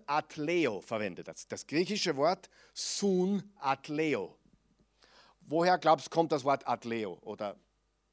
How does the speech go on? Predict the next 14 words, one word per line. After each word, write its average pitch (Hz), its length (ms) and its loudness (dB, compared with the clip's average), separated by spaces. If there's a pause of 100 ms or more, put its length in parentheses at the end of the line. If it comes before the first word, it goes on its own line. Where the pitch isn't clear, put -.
(100)
Athletik, 107 920 -8
haben 92 180 -10
wir 95 100 -10
das 95 180 -12
deutsche 92 360 -8
Wort? 80 320 -16 (1300)
Von 104 140 -10
der 120 100 -8
Sport, - 400 0
von 120 120 -6
der 123 80 -6
sportlichen 107 540 -6
Seite. - 400 -16 (1300)
Was - 280 -6